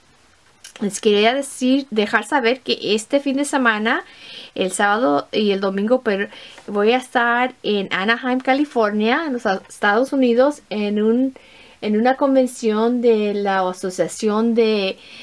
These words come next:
de Pasatiempos y Manualidades que se llama C H A. Van a estar allí reunidos en el, ah, centro de convención, el Convention Center de Anaheim, allí, ah, cruzando la calle de Disneylandia.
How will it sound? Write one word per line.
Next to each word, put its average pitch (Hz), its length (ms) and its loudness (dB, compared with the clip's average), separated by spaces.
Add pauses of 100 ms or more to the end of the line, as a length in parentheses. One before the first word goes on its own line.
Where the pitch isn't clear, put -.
(200)
de 196 240 2
Pasatiempos 202 680 -2
y 233 80 2
Manualidades 185 720 -2
que 233 100 -2
se 196 140 -4
llama 196 300 -2
C 233 340 0
H 247 340 0
A. 240 140 2 (420)
Van 202 220 0
a 208 40 0
estar 214 340 0
allí 226 240 2
reunidos 214 800 2
en 196 220 -2
el, 180 300 -2 (520)
ah, 190 180 -2
centro 208 380 0
de 233 120 2
convención, 190 640 0
el 226 120 0
Convention 233 500 -2
Center 226 300 2
de 202 80 0
Anaheim, 214 580 -2
allí, 202 480 -4 (140)
ah, 180 500 -2
cruzando 202 340 0
la 202 160 0
calle 196 360 0
de 202 180 0
Disneylandia. 170 840 -2